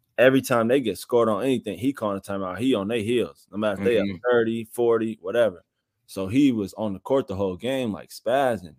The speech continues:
Speaker 1: And one of our players like, "Yo, can y'all get him off the court? Like, if we bump into him, then who fault it's gonna be?"
Speaker 2: Mm-hmm.
Speaker 1: And one of our players had walked by, like, you know what I'm saying, said something after, like, going into the timeout. And the coach, like, threw the clipboard and, like, yelled,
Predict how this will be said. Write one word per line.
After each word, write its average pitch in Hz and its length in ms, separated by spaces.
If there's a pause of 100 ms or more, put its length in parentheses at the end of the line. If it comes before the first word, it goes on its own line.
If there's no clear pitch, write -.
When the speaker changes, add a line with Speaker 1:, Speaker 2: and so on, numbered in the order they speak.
Speaker 1:
And 85 100
one 110 140
of 110 80
our 104 80
players 98 320
like, 78 160
"Yo, 107 160
can 98 140
y'all 110 180
get 98 140
him 95 140
off 78 120
the - 140
court? 156 400
Like, 85 240 (500)
if 90 100
we 113 120
bump 95 260
into 147 260
him, 107 120
then 135 160
who 120 100
fault 101 260
it's 95 100
gonna 90 180
be?" 76 200 (380)
Speaker 2:
Mm-hmm. 92 460
Speaker 1:
And 104 340 (320)
one 120 180
of 117 60
our 110 80
players 110 240
had 98 120
walked 101 260
by, 98 160
like, 95 160
you 98 80
know 92 80
what 92 60
I'm 92 60
saying, 90 200
said 101 260
something 95 320
after, 85 300
like, 87 160
going 98 180
into 95 160
the 90 80
timeout. 92 480 (720)
And 90 140
the 87 40
coach, 107 280
like, 82 240
threw 113 140
the 95 60
clipboard 101 680 (420)
and, 90 120
like, 85 220
yelled, 107 560